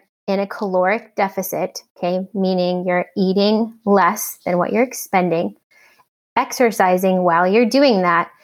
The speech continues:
can improve your mood, right? 'Cause if you're dieting, you get a little, you know, hangry. Um, it can improve your mood, but more importantly, it, it maintains your, your lean mass, so your bone and muscle. And so that's really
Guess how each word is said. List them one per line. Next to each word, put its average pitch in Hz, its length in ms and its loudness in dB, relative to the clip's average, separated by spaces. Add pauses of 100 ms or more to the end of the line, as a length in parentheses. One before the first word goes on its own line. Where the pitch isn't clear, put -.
(280)
can 202 360 2
improve 180 500 -2
your 220 140 2
mood, 202 440 0
right? 185 240 -6
'Cause 190 140 -8
if 180 160 -10
you're 180 180 -6 (140)
dieting, 180 580 -6 (160)
you - 120 -8
get 202 180 -6
a 175 40 -2
little, 190 360 0 (260)
you 226 120 2
know, 175 200 -2 (460)
hangry. 220 540 0 (280)
Um, 208 120 0
it 208 100 2
can 277 140 2
improve 285 280 2
your 302 120 4
mood, 262 240 4
but 214 160 0
more 226 160 4
importantly, 208 420 -2
it, 196 140 -4
it 202 80 0
maintains 190 560 0
your, 180 320 -2 (120)
your 185 220 2
lean 175 340 -2
mass, 170 480 -4
so - 140 -4
your 185 160 2
bone 175 500 0
and 170 300 -4
muscle. - 420 -4
And 202 160 -4
so 190 140 2
that's 190 260 0
really 190 560 2